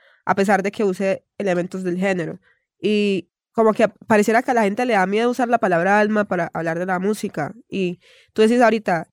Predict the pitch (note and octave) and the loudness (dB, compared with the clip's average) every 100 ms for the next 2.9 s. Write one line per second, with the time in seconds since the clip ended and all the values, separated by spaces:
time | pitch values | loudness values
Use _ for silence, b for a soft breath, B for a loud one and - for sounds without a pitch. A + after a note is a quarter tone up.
0 | _ G3+ G3+ A#3 A#3+ B3 B3+ B3 A#3+ A3+ | _ -2 2 4 4 4 2 4 2 2
1 | A3 G#3 F#3+ G#3 A3 A3 G#3 F#3+ F#3+ A3 | -2 -4 -6 -4 -4 -4 -4 -4 -4 -6
2 | - G3+ F3+ E3+ F#3 F3 F#3 F#3 G3+ | -4 -4 -4 -4 -8 -2 2 2 2